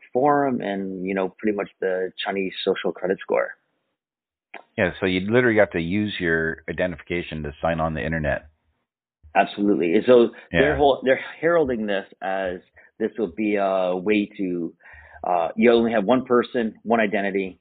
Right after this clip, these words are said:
Speaker 1: You get rid of all these fake or, uh, bot accounts. And, but, but, but really what it is, is just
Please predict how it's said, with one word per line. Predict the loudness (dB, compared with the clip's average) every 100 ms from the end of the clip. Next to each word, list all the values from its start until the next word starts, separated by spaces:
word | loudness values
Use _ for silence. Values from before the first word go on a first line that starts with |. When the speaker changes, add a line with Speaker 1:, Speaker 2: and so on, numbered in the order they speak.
| _ _
Speaker 1:
You | -4
get | -2 0
rid | 0
of | 2
all | 2
these | 2 -2 -4
fake | 0 0 -2 -4
or, | 0 0 0 -2
uh, | 0 -2 -2
bot | -2 0 0 0
accounts. | -4 -4 -4 -6 _ -20 -20 _ _ _ _ _ _
And, | -4 -2 -2 2
but, | 2 4
but, | 4
but | 6
really | 6 4 4
what | 0
it | -2
is, | -2 -4 -6
is | -8
just | -8 -8